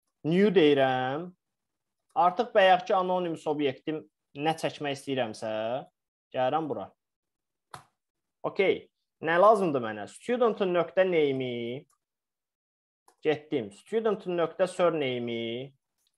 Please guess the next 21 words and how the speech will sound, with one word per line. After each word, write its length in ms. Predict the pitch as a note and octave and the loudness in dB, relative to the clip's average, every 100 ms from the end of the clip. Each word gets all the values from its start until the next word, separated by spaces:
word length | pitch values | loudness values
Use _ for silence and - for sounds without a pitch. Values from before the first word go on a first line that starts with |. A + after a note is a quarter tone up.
| _ _ _ _ _ _ _ _ - | _ _ _ _ _ _ _ _ -8
Ee, 720 | A2+ A2 G#2+ G#2 G2+ G2+ G2+ G2+ G2+ _ _ _ _ _ _ _ _ _ _ - | -6 -6 -6 -8 -8 -8 -10 -14 -20 _ _ _ _ _ _ _ _ _ _ -18
okey. 380 | C3 D#3+ A2 - | -6 -4 -4 -6
Student'ın 640 | - - A3 A3 G3 F#3+ F3 | -12 0 2 2 -2 -2 0
nöqtə 360 | E3 E3 F3 F3 F#3+ G3 | -2 0 2 4 4 2
date 260 | F#3+ F3 F3+ | -4 -2 -2
of 160 | E3 - | -4 0
birth'ü. 760 | C#3+ C3+ - C#3 C3+ C3+ D3 E3 _ _ _ _ _ _ _ _ _ | -2 -2 -4 -2 0 0 -4 -8 _ _ _ _ _ _ _ _ _
Sonra 320 | D#3+ E3 E3+ | 0 2 2
burada 340 | D#3+ D3 E3 E3 - _ _ _ _ D3 | 0 0 2 2 -2 _ _ _ _ -12
nə 140 | C#3 | -10
götürmüşdü? 680 | D3 E3 D3+ A#2+ A#2 - A2+ - | -6 -8 -8 -12 -12 -12 -12 -8
Hə, 140 | D3 B2+ C#3+ - - | -6 -6 -10 -12 -6
heç 180 | F3 - | -4 -6
nə. 100 | A2+ _ | -14 _
Kursun 420 | F3+ E3+ G#3 G3 | -6 -6 -4 -2
name'i, 340 | F3+ E3+ F3+ | 0 0 -4
start 360 | G3+ - F#3 F3+ | -6 -2 -2 -2
date, 200 | F#3+ F#3+ | -8 -8
end 160 | C#3 A#2 | -10 -10
date. 180 | F#2+ E2+ _ _ _ _ _ _ _ _ _ _ _ _ - - | -16 -18 _ _ _ _ _ _ _ _ _ _ _ _ -20 -12
Ee, 560 | C3 B2+ B2+ B2 A#2+ A#2 | -6 -4 -2 -2 -2 -4